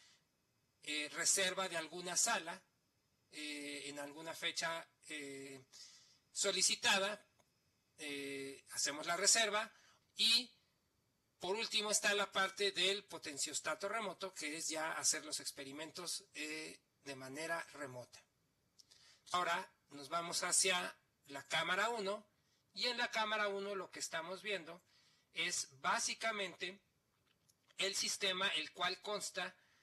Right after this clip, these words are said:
de un brazo robótico, y este brazo robótico tendrá, eh, va a interactuar con una celda electroquímica, la cual consta, es una disolución que tiene,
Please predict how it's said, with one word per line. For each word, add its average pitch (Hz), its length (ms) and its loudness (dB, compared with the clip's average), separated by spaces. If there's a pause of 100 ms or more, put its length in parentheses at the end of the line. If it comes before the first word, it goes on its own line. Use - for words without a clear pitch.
(180)
de 160 160 -4
un 262 320 -4 (640)
brazo 208 360 2
robótico, 202 720 -4 (500)
y 185 180 -2
este 220 320 0
brazo 208 300 2
robótico 208 600 -4
tendrá, 185 600 -2 (100)
eh, 160 360 -4
va 175 60 4
a 185 40 6
interactuar 196 600 0
con 175 200 -6
una 190 380 0 (240)
celda 208 500 0
electroquímica, 202 840 -2 (420)
la 160 220 -2
cual 208 360 0
consta, 190 600 -2 (320)
es - 260 -2
una 202 180 2
disolución 208 680 -2
que - 180 -10
tiene, 180 580 -2